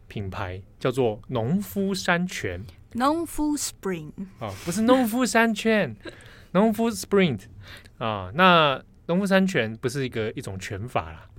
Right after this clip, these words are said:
Speaker 1: 哦。<laughs>
Speaker 2: 这你也要硬讲？
Speaker 1: <laughs> 大家可能以为我在讲马保国太-，浑圆太极拳。
Speaker 2: <laughs>
Speaker 1: 啊，啊，农夫山泉呢，因为最近它的，呃，一个很重大的新闻哦，也引起国际焦点的注意，是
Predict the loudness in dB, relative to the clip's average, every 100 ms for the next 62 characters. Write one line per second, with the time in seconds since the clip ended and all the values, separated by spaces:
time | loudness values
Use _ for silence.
0 | -12 -12 -12 -16 -14 -8 -4 0 0 0
1 | -4 -4 -6 -14 -10 -8 -8 -8 -6 -2
2 | -2 -4 -12 -14 -6 -2 -2 -2 -2 -2
3 | 0 0 0 -2 -6 -8 -2 -2 -2 -4
4 | -6 -6 0 4 4 4 2 2 4 2
5 | 2 0 0 2 2 0 -6 -6 -4 -4
6 | -6 -20 -20 -10 -4 -2 -2 0 0 0
7 | -6 -6 -8 -6 -4 -4 -4 -8 -12 -16
8 | -16 -20 -12 -2 2 2 6 6 6 4
9 | 2 0 0 0 0 -2 -4 -4 -4 -4
10 | -4 -10 -14 -20 -20 -10 -6 -6 -2 -2
11 | -2 -8 -10 -6 -2 2 2 2 0 0
12 | 0 -2 -6 -6 -4 -4 -4 -8 -8 -8
13 | -6 -4 -2 -4 -8 -10 -8 -6 -6 -6
14 | -8